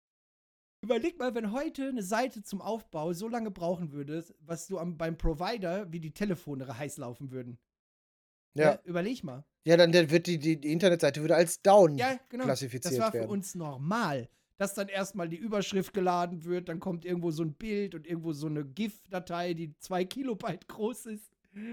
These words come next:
Speaker 1: Ne, also,
Speaker 2: Ja.
Speaker 1: Alter, ho-,
Speaker 2: Und,
Speaker 1: ja.
Speaker 2: ne, und das, darüber hat es halt so seinen Weg auch gefunden,
Speaker 1: Ja,
Speaker 2: ne?
Speaker 1: ja.
Speaker 2: Also das war halt dann tatsächlich,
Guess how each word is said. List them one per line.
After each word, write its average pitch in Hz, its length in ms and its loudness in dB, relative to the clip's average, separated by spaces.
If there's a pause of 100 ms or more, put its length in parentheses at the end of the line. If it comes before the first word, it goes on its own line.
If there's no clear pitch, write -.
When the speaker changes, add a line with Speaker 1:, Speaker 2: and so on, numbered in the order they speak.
(260)
Speaker 1:
Ne, 202 120 -6
also, 214 240 -8
Speaker 2:
Ja. 143 240 2 (280)
Speaker 1:
Alter, 202 260 -2
ho-, 202 200 -2
Speaker 2:
Und, 165 280 2
Speaker 1:
ja. 170 200 8
Speaker 2:
ne, 165 120 6
und 170 100 6
das, 185 220 6
darüber 190 360 12
hat 185 120 8
es 170 100 0
halt 170 140 8
so - 100 0
seinen 147 220 4
Weg 202 180 6
auch 127 220 0
gefunden, 127 480 -4
Speaker 1:
Ja, 214 80 2
Speaker 2:
ne? 226 80 2
Speaker 1:
ja. 160 160 4
Speaker 2:
Also 143 180 0
das 143 160 -2
war 160 120 8
halt 170 180 8
dann 160 120 6
tatsächlich, 156 540 0